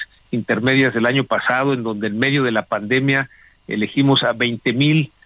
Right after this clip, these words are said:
puestos de elección entre el Congreso Federal, congresos estatales, gubernaturas, presidencias municipales.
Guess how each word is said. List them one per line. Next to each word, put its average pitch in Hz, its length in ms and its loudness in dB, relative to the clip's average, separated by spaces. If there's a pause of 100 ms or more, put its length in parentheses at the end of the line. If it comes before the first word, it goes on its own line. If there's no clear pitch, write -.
(120)
puestos 139 500 0
de 123 80 0
elección 139 560 2
entre 113 540 -2 (220)
el 120 100 -12
Congreso 139 420 0
Federal, 120 460 0
congresos 123 480 -2
estatales, 120 640 -2
gubernaturas, 107 720 0
presidencias 120 560 -4
municipales. 123 760 0